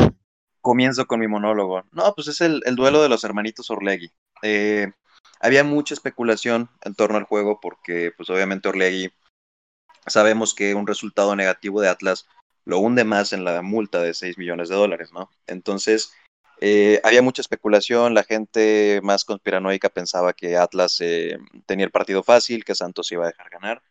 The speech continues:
No fue así. Eh, me parece que Santos quiso jugar a esperar a lo que pudiera hacer Atlas. Me parece que estuvieron muy, muy, muy relajados, más que nada en la parte ofensiva.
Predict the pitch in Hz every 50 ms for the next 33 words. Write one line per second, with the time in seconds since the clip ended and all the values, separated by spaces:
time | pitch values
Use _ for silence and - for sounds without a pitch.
0 | _ _ _ _ _ _ - 104 101 107 107 - 120 110 101 - 107 113 147 -
1 | _ _ _ _ _ _ _ _ _ _ _ _ _ _ _ _ _ - - _
2 | - 101 117 120 120 - 123 127 131 - 160 - - 156 156 151 147 - _ _
3 | _ _ _ _ _ _ _ _ - - - - 131 135 131 - 143 - - 135
4 | 120 - 127 - - 120 110 110 107 117 117 110 - _ - 95 92 98 98 90
5 | - _ _ _ _ - - 87 - - - - _ - 95 92 92 92 90 -
6 | - 90 85 90 _ _ _ - - - - _ _ - 92 85 - - 87 90
7 | 85 104 98 - 95 - - 95 92 95 95 95 95 98 104 113 117 120 120 117
8 | 113 110 107 107 101 101 98 95 98 95 92 - - 92 90 90 95 - - -
9 | 87 87 87 87 87 87 87 - 95 92 90 90 92 - - 85 - - 87 -
10 | 85 85 - - 92 95 107 135